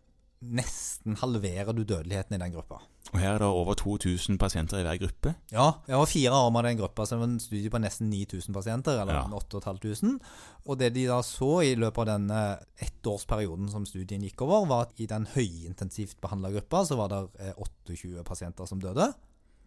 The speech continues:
Speaker 1: Og i de som hadde fått bare laba lama, så var det niogførti personer som døde.
Speaker 2: Var det rent noe ratio på dette?
Speaker 1: Ja, det er en såkalt hazard ratio, som er på en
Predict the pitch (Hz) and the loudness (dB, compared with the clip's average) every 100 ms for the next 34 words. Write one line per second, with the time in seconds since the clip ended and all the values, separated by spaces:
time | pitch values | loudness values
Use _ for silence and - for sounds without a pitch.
0 | _ - _ - - 127 131 113 104 113 | _ -20 _ -20 -8 -2 -2 0 -2 -2
1 | 110 104 92 - 90 92 90 92 98 117 | -2 -4 -6 -4 -4 -4 -4 -4 -4 -2
2 | 180 208 170 165 165 143 110 110 - - | -2 -2 -4 -2 -2 -2 -2 -2 -4 -8
3 | - - 90 90 87 82 92 80 65 76 | -8 -10 -8 -8 -8 -10 -10 -12 -14 -18
4 | 95 - - - 95 78 80 - 92 82 | -20 -20 -12 -6 -4 -2 -2 -2 -2 0
5 | 78 - 131 123 139 151 - 185 - - | 0 0 0 2 0 -2 -2 -4 -6 -10
6 | - 131 104 110 123 131 117 120 123 117 | 2 4 4 0 -2 -2 -2 -2 0 -2
7 | 113 - - - - 110 101 104 - 165 | -6 -12 -6 -4 -2 -4 -2 -4 2 2
8 | 175 123 107 101 104 | 2 0 -2 -4 -4